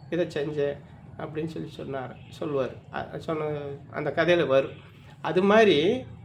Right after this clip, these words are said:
நம்ம வந்து எந்த ஒரு விஷயத்தையும் நமக்குள்ள வச்சுக்கணும்னா, ஆன்மீகம், ஆன்மீகம்ங்கிற இந்த அங்குசத்தை பயன்படுத்தினா மட்டும்தான் நம்ம வந்து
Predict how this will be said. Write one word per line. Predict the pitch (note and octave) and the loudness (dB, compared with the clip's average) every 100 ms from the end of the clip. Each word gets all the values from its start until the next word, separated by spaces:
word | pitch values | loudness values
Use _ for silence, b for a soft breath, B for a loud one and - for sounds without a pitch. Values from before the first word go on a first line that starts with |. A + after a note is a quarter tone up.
| - - B B B B - | -18 -18 B B B B 0
நம்ம | D#3+ E3+ | 4 6
வந்து | D#3+ A3+ C4 | 6 6 6
எந்த | F3 G#3+ | 6 8
ஒரு | C4 A3+ | 6 8
விஷயத்தையும் | G#3+ G3+ C#4 G#3 G#3 F#3 E3 E3+ - B B | 6 4 0 0 2 4 4 0 -4 B B
நமக்குள்ள | D#3 F#3 G3 C4 A3+ | 0 2 4 6 8
வச்சுக்கணும்னா, | F3+ A3 B3+ F#3+ E3+ D#3 D3+ D3+ - B - | 8 4 2 4 4 4 4 2 -2 B -4
ஆன்மீகம், | D#3 A3+ B3 A3+ B3 C4 | 2 6 6 4 2 2
ஆன்மீகம்ங்கிற | - E3 A#3+ B3 B3 C#4+ C#4+ C#4+ | 4 4 6 6 6 6 4 2
இந்த | A#3+ A3 G3+ E3+ F3 | 4 6 8 8 6
அங்குசத்தை | G#3+ A#3 A3+ F#3+ F#3 | 4 4 2 2 4
பயன்படுத்தினா | F#3 G#3 F#3 F#3 F3 D3+ | 4 4 2 0 -2 -2
மட்டும்தான் | D#3 - F#3 D#3 D3 - B B B | -4 -4 -2 -2 -4 -8 B B B
நம்ம | E3 E3+ | 2 4
வந்து | E3+ G3+ G3+ E3 D3 | 4 2 2 2 0